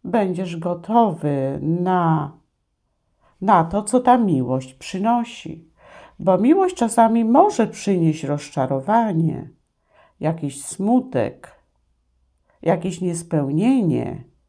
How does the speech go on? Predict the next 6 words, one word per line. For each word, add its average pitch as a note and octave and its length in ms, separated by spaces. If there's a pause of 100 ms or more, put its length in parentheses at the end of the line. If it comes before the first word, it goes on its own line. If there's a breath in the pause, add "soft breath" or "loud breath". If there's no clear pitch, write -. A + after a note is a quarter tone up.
(880 soft breath)
Ale F3 200
jeżeli G#3+ 420
cię B3 400
to B3 300
nie B3 340
załamie E3 840